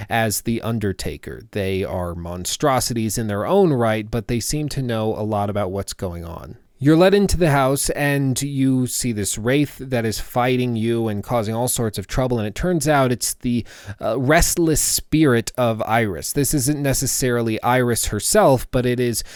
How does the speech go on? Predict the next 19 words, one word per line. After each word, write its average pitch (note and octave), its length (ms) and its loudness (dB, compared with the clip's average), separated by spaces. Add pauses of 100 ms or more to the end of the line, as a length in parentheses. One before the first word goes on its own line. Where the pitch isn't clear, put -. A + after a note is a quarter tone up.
(140)
her C#3 220 2
inner E3+ 380 2
anxiousness B2+ 1200 -2
and, G#2+ 400 -2
uh, F2 320 -4 (120)
frustrations A#2 1120 -2
in G2+ 140 -6
life, G2 420 -4
and A#2 80 -2
it's G#2+ 120 -4
coming E3 400 0
out A2+ 220 0
because A2 240 -4
her A2+ 140 -4
soul A2 360 0
is G#2 140 -4
not F#2+ 200 -4
at - 120 -10
peace. - 440 -2